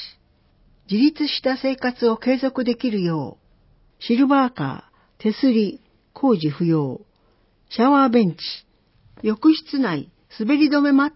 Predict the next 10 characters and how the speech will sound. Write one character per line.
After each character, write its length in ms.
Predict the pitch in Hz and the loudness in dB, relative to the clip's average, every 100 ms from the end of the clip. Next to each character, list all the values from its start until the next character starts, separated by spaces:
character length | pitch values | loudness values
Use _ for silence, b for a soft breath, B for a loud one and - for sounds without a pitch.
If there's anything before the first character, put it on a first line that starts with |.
| - | -6
ト 120 | 170 | -4
を 80 | 143 | -4
給 220 | - 220 | -4 -4
付 140 | 208 | -4
し 160 | - 180 | -8 -8
ま 160 | 151 | -8
す。 40 | 156 - _ _ _ _ _ _ - | -10 -20 _ _ _ _ _ _ -4
要 180 | 247 | -2
介 280 | 269 277 262 | -2 -2 -2
護 280 | 160 135 - | -2 -6 -10